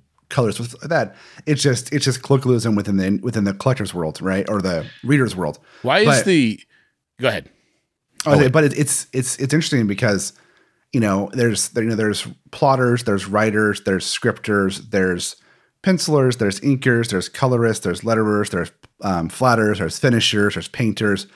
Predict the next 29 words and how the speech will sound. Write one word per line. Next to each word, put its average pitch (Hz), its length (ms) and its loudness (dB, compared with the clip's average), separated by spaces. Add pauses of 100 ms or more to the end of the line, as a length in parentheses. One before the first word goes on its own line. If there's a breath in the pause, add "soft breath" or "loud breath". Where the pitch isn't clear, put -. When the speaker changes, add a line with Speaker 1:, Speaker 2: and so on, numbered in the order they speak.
(280 loud breath)
Speaker 1:
and 143 80 2
there's 113 80 4
Speaker 2:
Yeah. 82 60 0
Speaker 1:
people 139 160 2
who 147 100 2
do 123 120 0
all 131 220 0
of 82 80 -4
it. - 140 -8 (340 soft breath)
And 110 380 0 (140)
all 196 140 2
of 165 80 0
them, 135 220 2
as 127 140 -2
you 113 80 2
mentioned, 113 360 -2
it's - 140 -12
all, 135 480 0 (360)
they're 117 140 0
all 165 100 2
artists 90 420 0
in 107 80 -2
some 101 200 0
way 90 340 0 (300)
o-, 90 100 -8
on 107 100 -2
the 92 80 -2
book. 107 320 -2 (400 soft breath)
But - 400 -2